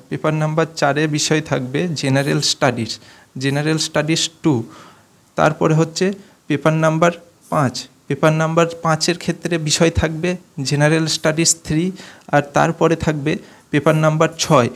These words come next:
পেপার নাম্বার ছয়ে বিষয় থাকবে জেনারেল স্টাডিজ ফোর। অর্থাৎ এই চারটে পেপারে যে বিষয়ের ওপর প্রশ্ন হবে সেটা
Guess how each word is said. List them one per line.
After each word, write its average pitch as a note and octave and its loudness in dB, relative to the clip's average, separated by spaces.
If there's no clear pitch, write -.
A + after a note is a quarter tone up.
পেপার D#3+ -2
নাম্বার D#3+ 0
ছয়ে D#3 0
বিষয় D#3 0
থাকবে D#3 0
জেনারেল D3 0
স্টাডিজ D3+ -2
ফোর। B2+ 2
অর্থাৎ C3+ 0
এই D#3 0
চারটে C3 -2
পেপারে B2 0
যে D3 4
বিষয়ের D#3 0
ওপর D#3 -2
প্রশ্ন C#3+ -4
হবে B2 0
সেটা C3 -2